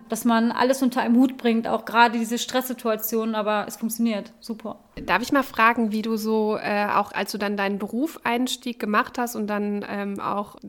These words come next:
Speaker 2: Zug gefahren bist, wie du da so begleitet wurdest, also wie da so die Betreuung auch ausgesehen hat?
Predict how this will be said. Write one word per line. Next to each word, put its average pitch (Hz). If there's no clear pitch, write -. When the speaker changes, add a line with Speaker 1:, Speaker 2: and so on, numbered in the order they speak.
Speaker 2:
Zug 339
gefahren 262
bist, 262
wie 208
du 214
da 208
so 202
begleitet 202
wurdest, 302
also 208
wie 208
da 202
so 202
die 196
Betreuung 262
auch 254
ausgesehen 262
hat? 277